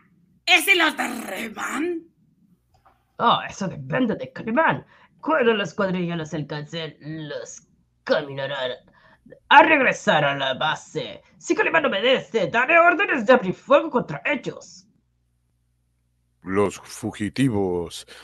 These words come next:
Speaker 3: escapan a toda marcha. Las recias y musculosas manos de Calimán mantienen firme el timón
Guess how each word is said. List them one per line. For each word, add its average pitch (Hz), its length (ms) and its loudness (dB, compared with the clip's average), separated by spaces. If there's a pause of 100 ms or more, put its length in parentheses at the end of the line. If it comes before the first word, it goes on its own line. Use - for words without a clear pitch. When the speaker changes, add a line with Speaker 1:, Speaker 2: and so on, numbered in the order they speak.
(160)
Speaker 3:
escapan 107 800 -2
a 87 100 -2
toda 95 380 0
marcha. - 720 -8 (3750)
Las 107 220 4
recias 117 480 0
y 113 60 -4
musculosas 104 880 -4
manos 110 300 0
de 101 100 -4
Calimán 98 680 -4 (280)
mantienen 117 680 0
firme 110 360 -4
el 101 120 -6
timón 110 640 -2